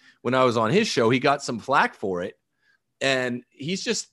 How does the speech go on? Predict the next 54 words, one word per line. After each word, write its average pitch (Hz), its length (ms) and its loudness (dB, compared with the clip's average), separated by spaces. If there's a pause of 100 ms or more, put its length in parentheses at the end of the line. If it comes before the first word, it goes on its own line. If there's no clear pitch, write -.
he's 180 220 -6
a 226 40 -4
really 160 240 0
nice 123 300 -4
man, 160 560 -6
but 143 140 -6
it's 127 120 -10
like, 139 220 -2
you're 190 160 2
eighty 196 240 0
percent 165 400 0
of 165 80 0
the 131 80 2
way 127 240 4
there 113 460 4
on 104 200 -2
this 120 200 -4
side. 82 400 -8 (640)
Uh, 98 280 -4 (600)
Andrew 160 260 -2
Tate's, 202 560 0
I 165 80 4
don't 160 80 0
know, 147 60 -2
maybe 165 200 0
not 117 200 2
eighty, 127 320 -2
seventy 143 580 -4
percent 143 400 -4
of 135 60 -6
the 131 60 -2
way 131 140 0
there 131 240 0
on 131 160 0
this 175 220 0
side. 92 280 -4
But 117 160 -6
the 120 60 -8
difference 135 460 -6
is 98 320 -8 (280)
if - 160 -16
you 135 220 -6
err 175 260 2
toward 135 320 0
the 101 80 -8
Christian 135 460 -6
side, 92 320 -8
at 98 140 -10
least 175 220 -8
you're 127 100 -6
not 123 180 -4
incurring 110 440 -6
mortal 104 300 -8
sin. 147 560 -8